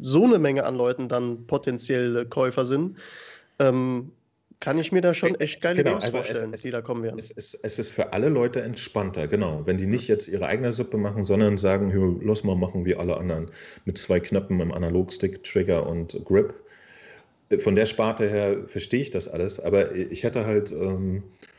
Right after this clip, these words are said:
Speaker 2: ich hatte einfach die Hoffnung, dass sie da irgendwas, äh, äh, irgendein Knopf noch, irgendwas,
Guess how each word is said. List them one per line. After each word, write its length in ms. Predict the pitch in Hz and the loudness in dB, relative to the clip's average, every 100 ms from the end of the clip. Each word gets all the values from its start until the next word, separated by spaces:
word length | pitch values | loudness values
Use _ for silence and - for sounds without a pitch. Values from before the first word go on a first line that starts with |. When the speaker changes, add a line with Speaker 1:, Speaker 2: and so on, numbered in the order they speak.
| _ _ - | _ _ -10
Speaker 2:
ich 140 | - | -4
hatte 220 | 110 110 | -2 0
einfach 240 | 95 87 98 | 0 -2 -4
die 160 | 95 | -2
Hoffnung, 340 | 95 92 104 85 | -2 0 0 0
dass 140 | 82 | -2
sie 80 | - | -2
da 400 | 82 82 73 67 - - | -2 0 0 -4 -10 -2
irgendwas, 400 | 143 170 135 104 - | 2 2 2 -2 -2
äh, 60 | - - | -8 -4
äh, 140 | 139 160 | -4 0
irgendein 320 | 185 214 165 | 2 2 0
Knopf 260 | 156 170 - | -4 -10 -8
noch, 140 | 95 | 0
irgendwas, 480 | 180 208 117 - - | 0 0 -4 -12 -20